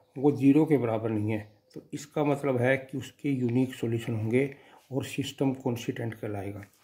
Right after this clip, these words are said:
अगर वो determinant zero के बराबर आता है, तो उससे दो बातें हो सकती है, या तो उसके infinite मैनी solution होंगे या उसके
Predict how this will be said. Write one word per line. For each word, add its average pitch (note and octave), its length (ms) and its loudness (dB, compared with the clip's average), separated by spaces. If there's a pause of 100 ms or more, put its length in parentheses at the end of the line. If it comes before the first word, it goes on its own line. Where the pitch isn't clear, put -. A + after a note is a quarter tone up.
(440)
अगर D3+ 200 2
वो F3+ 140 4
determinant D#3+ 640 2
zero C3 280 2
के C#3 120 4
बराबर C#3 320 4
आता C#3 220 0
है, C#3 120 2
तो C#3+ 140 -8
उससे - 220 -8
दो C3+ 200 4
बातें B2+ 280 0
हो F#2+ 80 -10
सकती G#2 320 -12
है, G2+ 120 -12 (420)
या C3+ 140 2
तो C#3+ 180 0
उसके D3 260 -2 (120)
infinite C3 600 2
मैनी C#3+ 180 4
solution C#3+ 380 0
होंगे D3 420 4 (360)
या C3 340 2 (340)
उसके C3+ 420 -6